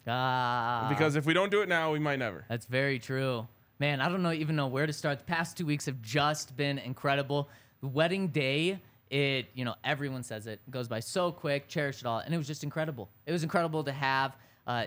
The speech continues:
Speaker 1: like, the closest people to you all in one room, um, you know, have so many stories told. It was so, so cool. We did it up in the mountains, which my now wife and I just love the mountains, so it was just really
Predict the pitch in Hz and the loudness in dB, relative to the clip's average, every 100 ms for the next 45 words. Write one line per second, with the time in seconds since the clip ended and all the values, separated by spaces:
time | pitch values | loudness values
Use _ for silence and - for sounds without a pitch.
0 | - 131 - - 180 165 156 139 156 143 | -4 -6 -6 -4 0 0 -2 -4 -2 -2
1 | 139 156 139 127 - 151 156 165 151 139 | -4 -4 -4 -4 0 2 4 2 -2 -4
2 | 135 131 143 147 147 123 139 143 143 143 | -2 0 0 2 0 0 0 0 0 0
3 | 139 - - - 120 120 120 117 117 113 | -2 -4 -18 -4 0 2 4 2 0 -4
4 | 107 120 113 117 110 - 113 104 101 - | -6 -6 -4 -4 -6 -4 -4 -4 -8 -2
5 | 202 196 190 185 175 196 190 185 170 - | 2 2 0 -2 -4 0 2 2 0 -4
6 | 139 123 - - - 190 190 180 156 - | -6 -6 -8 -8 0 2 4 2 0 0
7 | 160 - 151 143 180 190 165 160 139 120 | -2 0 0 0 0 2 2 0 -2 0
8 | 131 143 156 143 135 123 120 - - - | 0 0 -2 -4 -4 -6 -8 -12 -20 -4
9 | 123 123 117 117 - 123 113 110 123 151 | 2 4 4 0 -2 -2 -2 -2 -2 -2
10 | 147 131 120 117 117 120 - - 123 117 | -2 -4 -2 -2 -4 -6 -14 -8 -6 -4
11 | 139 151 139 156 151 147 147 151 147 - | 0 0 0 0 0 0 -2 -4 -4 -4
12 | 127 120 120 117 135 165 156 | -4 -4 -6 -8 -2 0 2